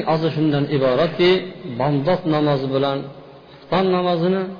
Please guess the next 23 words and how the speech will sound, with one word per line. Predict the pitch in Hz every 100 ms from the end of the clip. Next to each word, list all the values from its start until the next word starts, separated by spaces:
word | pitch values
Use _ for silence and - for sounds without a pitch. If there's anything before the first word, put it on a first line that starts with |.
| 165 127
jamoat | 143 147 147 135
bilan | 139 127 120
ado | 113 107
qilishlik. | 107 98 - - - - 233
Eng | 254 208 165 - - 196
oz | 180 156 -
qilinadigan | 160 151 143 135 131 131
amal | 131 135 127
shu. | - - - - - - - - - - - -
Chunki | 196 208 165
payg'ambar | 156 139 170 170
sallallohu | 135 127 151 135 135
alayhi | 135 123
vasallam | 117 127 131
aytadiki, | 123 127 131 175 160
"Man | 185 - -
sallal | 147 165 143 135 120 98
isha'a | 127 180 180 156 147 147
ma'al | 139 123 117 120
jama'ati | 120 185 190 185 196 185
fa | 143 127
ka'annama | 131 147 202 214 214 220 208 190
salla | 185 165 160